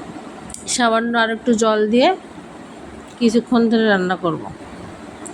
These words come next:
এদিকে যে প্রেশার কুকারে ডাল দিছি, সামান্য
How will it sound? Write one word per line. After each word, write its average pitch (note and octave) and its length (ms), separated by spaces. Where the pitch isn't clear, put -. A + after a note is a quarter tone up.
এদিকে B3 400
যে C4+ 140
প্রেশার A#3+ 340
কুকারে B3 320
ডাল G#3+ 160
দিছি, A3+ 260
সামান্য A3 340